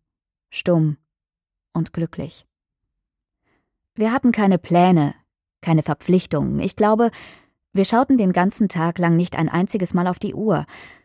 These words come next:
Ich hatte das Gefühl, dass wir gemeinsam alles schaffen konnten.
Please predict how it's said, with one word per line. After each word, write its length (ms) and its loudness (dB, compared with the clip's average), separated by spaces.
Ich 180 -12
hatte 140 -4
das 200 -4
Gefühl, 320 -2
dass 180 0
wir 80 -6
gemeinsam 440 2
alles 260 -4
schaffen 280 -4
konnten. 460 -8